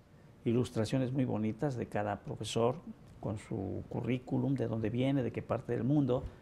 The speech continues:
y, este, y cuál es el tema. Entonces, ahí están todos los informes de inscripciones, de las, la, las características. Eh, entonces, eh, yo les podré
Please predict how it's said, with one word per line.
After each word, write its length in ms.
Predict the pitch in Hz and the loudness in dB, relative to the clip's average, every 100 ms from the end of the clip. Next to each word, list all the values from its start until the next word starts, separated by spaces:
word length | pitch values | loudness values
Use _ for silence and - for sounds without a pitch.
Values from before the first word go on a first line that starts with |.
| - - - - | -18 -18 -20 -2
y, 240 | 117 113 | 4 6
este, 580 | 110 110 - 120 113 120 160 | 6 2 -4 -4 -4 -2 -4
y 80 | |
cuál 220 | 139 147 151 | 2 2 2
es 120 | - | 0
el 140 | 110 | 0
tema. 380 | - 135 107 98 - - - - - - | 4 4 2 -2 -10 -20 -20 -20 -20 -2
Entonces, 640 | 113 113 165 165 151 - - | 0 4 4 6 4 2 0
ahí 140 | 165 | 0
están 200 | 175 175 | 2 0
todos 140 | 156 143 | 2 0
los 140 | 120 | 0
informes 800 | 104 101 131 139 143 139 131 123 | -2 2 4 6 6 4 2 0
de 120 | 127 | -2
inscripciones, 960 | 101 - 104 - 120 120 135 120 117 107 | -4 -4 -4 6 8 8 4 2 0 0
de 180 | 98 - | -2 -2
las, 320 | 104 101 104 | -4 -4 -4
la, 160 | 107 | -4
las 220 | 101 104 - | -4 -4 -2
características. 920 | 110 104 120 143 - 123 160 170 - - - - - | -2 0 4 4 4 2 2 2 -4 -18 -18 -10 2
Eh, 280 | 123 - - | 2 2 0
entonces, 640 | 123 156 147 147 - - 233 | 4 4 6 4 2 -4 -2
eh, 440 | 123 110 110 113 - - | 2 2 0 -4 -8 -2
yo 280 | 135 120 117 | 2 4 4
les 200 | 113 101 | 2 -2
podré 640 | - 101 104 98 101 104 | -2 0 2 2 0 -4